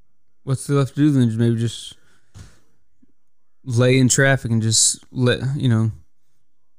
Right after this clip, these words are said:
see what just happens, 'cause this, at this point, it is not worth it, so I have to win. But,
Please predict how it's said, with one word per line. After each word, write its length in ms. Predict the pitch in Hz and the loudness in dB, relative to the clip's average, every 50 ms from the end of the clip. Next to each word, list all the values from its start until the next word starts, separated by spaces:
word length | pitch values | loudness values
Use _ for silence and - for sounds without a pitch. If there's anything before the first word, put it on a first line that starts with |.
| - - - - - - - | -20 -20 -20 -20 -20 -10 -4
see 240 | - - - 127 | -2 2 4 4
what 160 | 117 120 123 117 | 4 4 2 2
just 180 | 120 113 - | 2 2 2
happens, 440 | 131 123 123 - - 107 104 107 - | 2 2 2 0 0 -4 -4 -6 -8
'cause 360 | - - 107 104 104 - - - - - - - - - - - - - - - - - - - - - - - - - - - - - - - - - | -6 -4 -4 -4 -4 -8 -12 -18 -20 -20 -20 -20 -20 -20 -20 -20 -20 -20 -20 -20 -20 -20 -20 -20 -20 -20 -20 -20 -20 -20 -20 -20 -20 -20 -20 -20 -8 -2
this, 220 | 180 156 - - 139 - | 0 2 2 2 2 0
at 160 | 151 135 - - | 0 -2 0 2
this 200 | 196 208 - - | 0 0 2 0
point, 240 | - 120 110 - | 0 0 0 0
it 120 | 123 135 117 | 0 0 0
is 160 | 104 113 120 | -2 -4 0
not 300 | 117 120 113 104 80 58 | 2 4 4 4 2 0
worth 220 | 80 85 - - | -6 -12 -14 -14
it, 140 | - 55 62 | -16 -6 -4
so 340 | - - 110 101 95 98 123 - - - - - - | -4 -4 -2 -6 -8 -10 -14 -18 -20 -20 -10 -2 -2
I 100 | 131 120 | 0 0
have 260 | 120 127 120 110 113 | 2 0 0 0 -2
to 80 | - 110 | -6 -10
win. 280 | 110 104 78 90 131 - - - - - - - - - - - - - - - - - - | -10 -10 -12 -12 -14 -16 -20 -20 -20 -20 -20 -20 -20 -20 -20 -20 -20 -20 -20 -20 -20 -20 -14
But, 300 | 180 175 165 160 165 156 | -6 -2 -2 -2 -2 -2